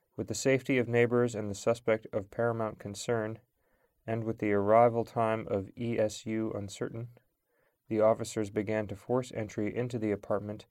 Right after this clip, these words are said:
while simultaneously beginning the evacuation of surrounding neighbors. The officers then entered the apartment where, on opening the door of the back bedroom, observed the suspect beginning to advance on them,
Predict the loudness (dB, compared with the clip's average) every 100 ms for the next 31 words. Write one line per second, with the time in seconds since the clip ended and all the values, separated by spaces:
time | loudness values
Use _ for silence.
0 | _ _ _ _ -2 -2 -2 -2 -2 -2
1 | -2 -2 -2 -4 -2 -2 -2 -2 -2 0
2 | -2 -2 2 2 2 0 -2 -2 -8 -10
3 | -10 -8 -4 -4 -4 -4 -2 -4 -4 -12
4 | -18 _ _ _ _ _ _ _ _ _
5 | _ 2 4 2 -2 -6 0 0 0 -2
6 | -4 -2 0 0 2 0 0 -2 2 4
7 | 6 2 -4 _ _ _ -6 -2 4 4
8 | 4 0 0 0 2 6 6 4 0 _
9 | _ -8 -6 2 4 4 2 0 0 0
10 | -2 -4 -14 _ -2 0 2 4 2 0
11 | 0 0 0 0 -2 -2 -4 -2 -2 -4
12 | -2 -2 -2 -2 -2 -4 -4 -4 -6 -8